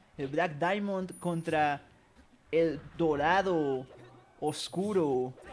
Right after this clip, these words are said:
el Rey de la Darkness, el Gerudo King. Uno de los Gerudo Kings, mejor dicho.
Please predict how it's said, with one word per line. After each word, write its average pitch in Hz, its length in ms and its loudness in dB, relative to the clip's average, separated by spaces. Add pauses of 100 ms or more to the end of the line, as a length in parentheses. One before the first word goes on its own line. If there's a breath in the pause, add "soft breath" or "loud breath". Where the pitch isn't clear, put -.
el 147 240 -2
Rey 170 200 6
de 190 100 -2
la 156 140 2
Darkness, 170 480 4
el 156 100 0
Gerudo 165 400 2
King. 185 520 -2 (220)
Uno 262 260 6
de 220 80 10
los 185 200 10
Gerudo 190 420 10
Kings, 202 640 -4
mejor 160 300 -4
dicho. 147 480 -8